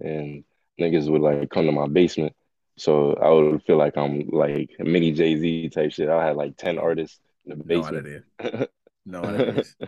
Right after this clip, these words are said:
Speaker 2: Man, so Kingston, Jamaica.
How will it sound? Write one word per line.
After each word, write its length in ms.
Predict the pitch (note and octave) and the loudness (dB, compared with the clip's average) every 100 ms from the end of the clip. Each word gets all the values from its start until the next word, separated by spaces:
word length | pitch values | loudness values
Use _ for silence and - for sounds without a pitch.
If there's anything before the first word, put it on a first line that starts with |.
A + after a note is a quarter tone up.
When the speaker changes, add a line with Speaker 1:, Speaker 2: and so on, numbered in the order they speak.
| - _ _ - | -18 _ _ -12
Speaker 2:
Man, 300 | A2+ B2 G#2 | -8 -6 -8
so 500 | - C3 A#2 G2 - _ | -4 0 0 -2 -10 _
Kingston, 680 | _ D#3+ F3 G#3+ G#3+ C#3 B2 | _ -12 -2 -2 -2 -6 -6
Jamaica. 680 | A#2+ A2 F#2+ G3+ A#3 C#3 | -6 -6 -2 -2 -2 -8